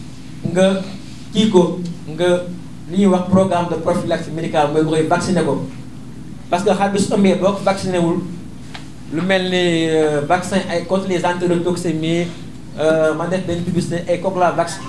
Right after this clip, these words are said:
yooyu boo ko defee su amee doom jarul tétanos. Donc am na yoo xam ne sa vétérinaire moo la koy expliquer, nga mën ko manager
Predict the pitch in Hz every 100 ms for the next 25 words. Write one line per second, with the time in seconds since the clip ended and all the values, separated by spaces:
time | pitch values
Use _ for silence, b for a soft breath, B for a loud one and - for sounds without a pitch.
0 | 906 - - - 175 196 233 262 226 220
1 | - - - - - - - - - -
2 | - 220 226 202 196 202 - - - -
3 | - - 196 190 - - 208 196 185 156
4 | 143 - - - 208 247 254 - 208 247
5 | 240 240 226 220 196 185 185 - - -
6 | - - 185 208 220 202 185 196 208 208
7 | 208 170 170 160 175 202 202 208 175 185
8 | 196 156 165